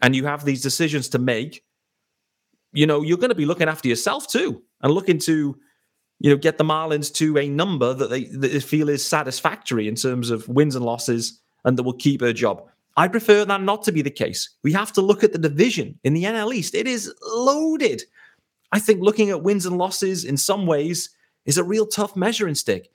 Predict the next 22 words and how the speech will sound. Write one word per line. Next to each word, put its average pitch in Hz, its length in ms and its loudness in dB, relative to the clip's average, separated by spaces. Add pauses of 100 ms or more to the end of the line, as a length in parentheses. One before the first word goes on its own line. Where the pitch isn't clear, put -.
(220)
in 151 120 2
looking 170 320 2
at 175 140 -6
the 160 60 -12
po-, 151 280 0
the 147 100 2
position 175 380 0
in 175 80 0
the 175 60 -2
division. 170 440 -2 (200)
It's 170 160 0
a 180 60 2
real 214 240 2
tough 208 320 -2
measuring 170 440 0
stick. - 380 0 (440)
And 170 380 2 (340)
in 165 120 4
some 190 300 0
ways, 139 360 0
you'd 147 140 -2
like 175 340 -2